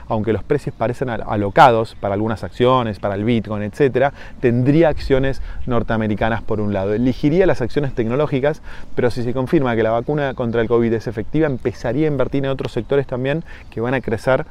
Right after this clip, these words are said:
cuando la pandemia quede atrás. Otra parte de la cartera la tendré en criptomonedas, no solo porque la demanda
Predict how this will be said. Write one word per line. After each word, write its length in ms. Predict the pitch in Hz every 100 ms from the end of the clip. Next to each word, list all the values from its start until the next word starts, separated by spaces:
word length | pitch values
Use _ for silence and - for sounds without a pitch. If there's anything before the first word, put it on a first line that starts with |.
| - -
cuando 240 | 120 104 107
la 80 |
pandemia 640 | 104 101 107 117 120 120 127 - - -
quede 460 | - 117 107 104 107 - -
atrás. 520 | 107 98 95 90 - - - -
Otra 320 | 262 254 156
parte 280 | 113 143 151
de 20 |
la 100 | 120
cartera 460 | 101 95 139 165 123 - -
la 120 | 120
tendré 300 | 113 120 151
en 60 | 151
criptomonedas, 760 | 123 113 120 147 143 101 - -
no 260 | 143 175 185
solo 260 | 185 180
porque 300 | 131 113 110
la 80 | 107
demanda 440 | 104 135 147 139